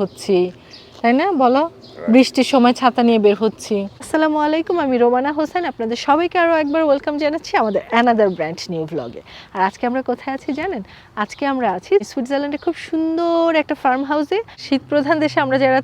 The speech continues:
Speaker 1: থাকি, আমাদের কাছে সামারের ভ্যালুটা যে কতটা সেটা আমি ঠিক বলে বোঝাতে পারবো না, কারণ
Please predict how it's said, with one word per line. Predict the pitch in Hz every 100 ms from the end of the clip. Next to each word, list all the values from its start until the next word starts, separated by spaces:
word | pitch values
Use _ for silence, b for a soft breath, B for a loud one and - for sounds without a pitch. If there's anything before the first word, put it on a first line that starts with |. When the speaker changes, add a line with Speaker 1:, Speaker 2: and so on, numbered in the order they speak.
| 285
Speaker 1:
থাকি, | 247 - 233 339 190
আমাদের | 220 247 269
কাছে | 285 - 285
সামারের | - 226 233 240 214
ভ্যালুটা | 196 190 233 226 220 349 b - - - 226
যে | 254 - 262
কতটা | 269 359 - 277 427 - -
সেটা | 285 269 262 196
আমি | 226 247
ঠিক | 277 214
বলে | 220 220
বোঝাতে | 180 180 202 185
পারবো | 147 101 101 113
না, | 165 -
কারণ | 208 240 285 208